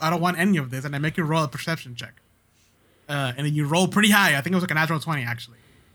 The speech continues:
And I'm like, "Just before you turn around to leave, past the, past the table with the corpses, there is a cabinet that is creaked open just a bit for you to see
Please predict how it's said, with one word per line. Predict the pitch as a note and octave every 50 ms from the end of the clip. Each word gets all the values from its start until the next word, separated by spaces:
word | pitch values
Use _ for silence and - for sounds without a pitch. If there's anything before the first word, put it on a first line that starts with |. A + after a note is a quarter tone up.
| _ _ _ _ _ _
And | C3 C3
I'm | C#3 C#3
like, | C#3 C#3 C#3 C3+ C3+ C3 A#2+ - - _ _ _ _ _ _ _ _ _ _ _ _ _ _ _ _ -
"Just | E3+ F#3 F#3
before | A3+ A3 - A3+ A3 A3
you | A3
turn | G#3 - A3+ G#3+
around | G#3 G#3 G#3 G#3 G#3 G3+
to | G3+
leave, | F#3 G#3 G#3+ F#3 C#3 A#2+ A#2 A#2 - _ _ _ _ _ _ _ _ _ _ _ _ _ _ _ _ _
past | - F3+ F#3 G3 F#3+ - -
the, | F#3+ F3
past | E3 - F#3 G3 G3 F#3+
the | F#3
table | - - F3+ F3 F3 E3+
with | F3 E3
the | D#3+
corpses, | - - F3 G3 G3 F#3+ - - C3+ B2 B2 B2 A#2+ - _ _ _ _ _ _ _ _
there | - C#3+ C#3 C#3
is | C3+ B2+
a | - A#2+
cabinet | - - E3+ E3+ F3 E3 D#3+ D#3+ D#3 D3+ C#3+ - _ _ _ _ _ _ _ _ _ _ _ _ _ _ _ _ _ _
that | - C#3+ C3
is | B2 A#2+ - _ _ _ _ _ _ _ _
creaked | - - G#3 A3 G#3 G#3+ - -
open | F#3+ G3 F#3+ F#3 D#3+ D3+
just | D#3 D#3+ D#3 -
a | E3
bit | C#3 - D#3+ C#3+ A#2+
for | - -
you | D3 C#3+
to | C3+ - - -
see | - - D3 D3+ D#3+ F3 E3+